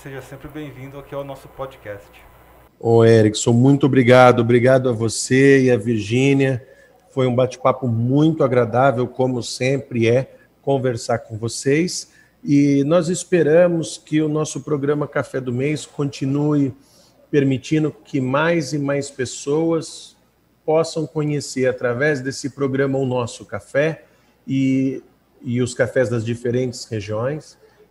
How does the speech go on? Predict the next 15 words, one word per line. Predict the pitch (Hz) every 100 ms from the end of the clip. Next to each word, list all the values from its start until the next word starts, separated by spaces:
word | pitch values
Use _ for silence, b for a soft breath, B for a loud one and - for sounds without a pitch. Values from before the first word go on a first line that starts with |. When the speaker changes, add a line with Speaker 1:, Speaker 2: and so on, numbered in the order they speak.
| -
Speaker 2:
e |
que | 127 -
os | 151 123
nossos | 151 156 151 - 147 139 123 -
clientes, | - 123 123 139 147 - 123
os |
nossos | 117 123 123 -
produtores | - 123 117 120 147 156
que | - 151
participam | 143 135 - - 175 180
do | 165
programa | 151 156 123 123 123
Café | 117 120 117 123
do | 110
Mês | 107 110 139 156 -